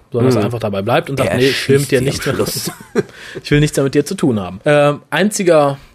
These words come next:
Speaker 1: Dorn im Auge, sag ich mal, und auch ein relativ großes Plothole, möchte ich sagen. Gwen rettet natürlich dann den Tag, weil sie ist,
Speaker 2: <laughs> Ja.
Speaker 1: sie ist nämlich alleine in der Torchwood Hub. Und dann kommt etwas, das werde ich Noel Clark nicht vergessen. Nehmt mal an, ihr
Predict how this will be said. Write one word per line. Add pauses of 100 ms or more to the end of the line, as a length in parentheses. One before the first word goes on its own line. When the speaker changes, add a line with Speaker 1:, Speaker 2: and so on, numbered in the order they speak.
Speaker 1:
Dorn
im
Auge,
sag
ich
mal,
und
auch
ein
relativ
großes
Plothole,
möchte
ich
sagen.
Gwen
rettet
natürlich
dann
den
Tag, (480)
weil
sie
ist,
Speaker 2:
<laughs>
Ja.
Speaker 1:
sie
ist
nämlich
alleine
in
der
Torchwood
Hub.
Und
dann
kommt
etwas,
das
werde
ich
Noel
Clark
nicht
vergessen. (180)
Nehmt
mal
an, (240)
ihr